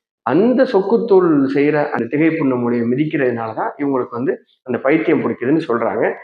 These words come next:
இது நம்பர் ஒன் காரணம். இது சரியா தப்பா அப்படின்னு நீங்க கமெண்ட்ல பதிவு பண்ணுங்க. நம்பர் டூ, இதுல வந்து போகர் அப்படிங்கிற சித்தர் வந்து ஒரு முருகன்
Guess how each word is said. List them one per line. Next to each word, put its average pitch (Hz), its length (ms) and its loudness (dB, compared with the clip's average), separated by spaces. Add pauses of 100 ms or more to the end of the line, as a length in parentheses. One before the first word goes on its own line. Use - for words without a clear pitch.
(220)
இது 147 180 0
நம்பர் 139 320 4
ஒன் 165 240 2
காரணம். 123 520 0
இது 143 180 0
சரியா 156 340 2
தப்பா 127 360 -2
அப்படின்னு 127 440 -2 (360)
நீங்க 139 220 0
கமெண்ட்ல 120 420 -2
பதிவு 110 220 -4
பண்ணுங்க. 110 300 -6 (580)
நம்பர் 139 360 2
டூ, 175 140 4 (400)
இதுல 151 260 2
வந்து 117 220 2 (320)
போகர் 226 520 6
அப்படிங்கிற 127 480 -2
சித்தர் 147 460 0
வந்து 120 260 0 (480)
ஒரு 190 180 6
முருகன் 214 500 6